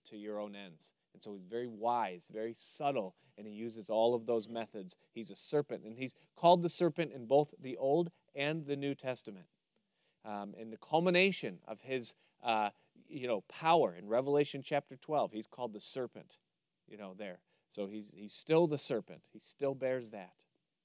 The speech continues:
In the New Testament, uh, and, and it's, this name is used and it's synonymous with the serpent, he's called the dragon. He's called the dragon.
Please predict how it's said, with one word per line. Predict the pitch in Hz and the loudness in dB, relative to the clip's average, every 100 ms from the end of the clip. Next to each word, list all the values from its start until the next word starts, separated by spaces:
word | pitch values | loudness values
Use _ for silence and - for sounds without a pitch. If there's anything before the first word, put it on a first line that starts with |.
| _ _ _ _ | _ _ _ _
In | 139 | -8
the | 139 | 0
New | 156 | 2
Testament, | 185 190 170 - 151 156 - - - - | 4 6 6 6 2 2 -2 -20 -20 -4
uh, | 127 120 | 0 0
and, | 139 131 | 0 -2
and | 135 | -4
it's, | 127 - 131 | -6 -6 -4
this | 143 135 | 2 2
name | 151 151 143 | 4 4 2
is | 127 | 0
used | 139 156 135 | 0 0 -2
and | 123 | -10
it's | 117 | -4
synonymous | - 139 131 160 175 147 123 | -2 -2 -2 0 0 -2 -6
with | 135 - | -8 -8
the | 117 | -6
serpent, | - 147 139 113 _ - | -2 -2 -2 -8 _ -12
he's | 131 | -10
called | - 135 127 | -6 -6 -4
the | 127 | -6
dragon. | 113 120 120 120 101 87 _ _ _ _ _ _ _ _ _ _ _ _ | -4 0 2 0 -6 -10 _ _ _ _ _ _ _ _ _ _ _ _
He's | 120 | -12
called | - 170 160 | 2 4 4
the | |
dragon. | 143 143 147 151 123 90 | 0 4 6 6 4 -4